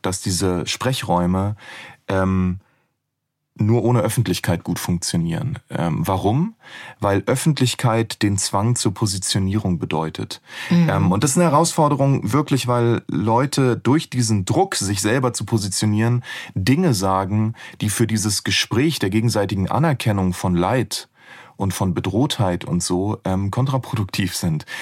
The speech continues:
Speaker 1: Deswegen würd ich grad dafür plädieren, und zwar wirklich systematisch dafür plädieren,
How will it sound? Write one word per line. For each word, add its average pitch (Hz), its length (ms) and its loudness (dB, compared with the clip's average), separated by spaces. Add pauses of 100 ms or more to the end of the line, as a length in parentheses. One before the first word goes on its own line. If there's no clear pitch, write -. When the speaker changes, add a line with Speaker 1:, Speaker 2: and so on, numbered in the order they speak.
(140)
Speaker 1:
Deswegen 120 300 2
würd 131 100 2
ich 135 140 2
grad 139 180 2
dafür - 240 2
plädieren, 101 500 0
und 107 120 0
zwar 120 100 2
wirklich 127 240 0
systematisch 104 800 0
dafür 90 300 -2
plädieren, 90 600 0